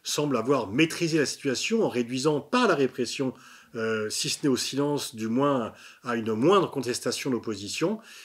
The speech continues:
Euh, mais en même temps, il a perdu beaucoup de l'indépendance qu'il avait auparavant parce qu'il est devenu totalement dépendant de Poutine et de la Russie.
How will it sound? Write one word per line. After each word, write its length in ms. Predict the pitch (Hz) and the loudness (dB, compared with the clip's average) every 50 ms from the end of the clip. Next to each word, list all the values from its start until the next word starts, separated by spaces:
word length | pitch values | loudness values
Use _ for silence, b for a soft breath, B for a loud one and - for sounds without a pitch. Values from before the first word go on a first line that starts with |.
| B B B | B B B
Euh, 120 | 127 113 113 - - | -6 -6 -6 -6 0
mais 180 | 139 151 170 165 | 2 2 2 2
en 100 | 131 131 | 2 2
même 240 | 123 120 113 110 107 | 2 2 0 -2 -2
temps, 400 | - - 139 156 175 190 185 165 | -2 0 0 2 2 2 0 0
il 160 | 127 113 104 | -2 -2 -4
a 80 | 110 104 | -4 -4
perdu 300 | - - 113 104 117 120 | -4 -6 -6 -6 -6 -6
beaucoup 300 | 123 135 131 - 170 175 | -6 -6 -6 -4 -4 -2
de 100 | 123 110 | -2 0
l'indépendance 680 | 101 120 135 131 123 120 - 110 110 135 185 226 - - | 2 2 2 2 0 -2 -2 -2 -2 -2 -2 -4 -4 -6
qu'il 200 | - - 117 110 | -8 -6 -4 -4
avait 140 | 104 101 113 | -2 -2 -2
auparavant 580 | 107 107 120 107 98 98 95 107 127 170 180 B B B B B _ | -2 -2 -4 -6 -4 -4 -2 -2 -2 -2 -4 B B B B B _
parce 180 | - - - | -10 -10 -8
qu'il 120 | - 131 120 | -4 -4 -2
est 40 | |
devenu 440 | 110 113 101 95 120 151 165 156 - _ | -2 -2 -2 -2 -2 -2 -2 -4 -6 _
totalement 640 | - 233 208 - 139 123 113 107 117 127 151 156 117 | 6 6 6 6 2 0 2 2 2 0 0 -2 -6
dépendant 680 | 107 113 147 131 - 117 107 101 110 113 135 147 - - | -4 -4 -4 -2 0 -4 -2 0 -2 -2 -2 -4 -8 -6
de 140 | 117 131 123 | -4 -4 -4
Poutine 420 | - - 110 98 - - 131 131 | -2 -6 -10 -8 -6 -8 -6 -4
et 60 | 127 | -4
de 60 | 101 | -6
la 80 | 98 - | -6 -12
Russie. 300 | 85 85 - - - | -12 -12 -12 -12 -14